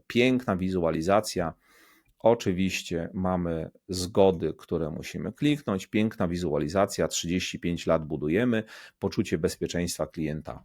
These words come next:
rośnie, w związku z tym wszystko nam się zgadza. Kolejna firma, która nam się pojawia, to firma Murapol.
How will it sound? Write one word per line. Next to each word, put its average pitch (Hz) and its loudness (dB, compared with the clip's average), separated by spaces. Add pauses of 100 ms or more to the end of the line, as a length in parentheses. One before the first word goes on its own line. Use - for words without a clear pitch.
(160)
rośnie, 104 6 (500)
w 92 -2
związku 101 2
z - -6
tym 87 0
wszystko - 0
nam 82 -2
się 78 -4 (140)
zgadza. 80 -2 (1400)
Kolejna 151 8
firma, 98 4
która 113 6
nam 107 2
się - -4
pojawia, 85 2
to 90 4
firma 95 0
Murapol. 95 6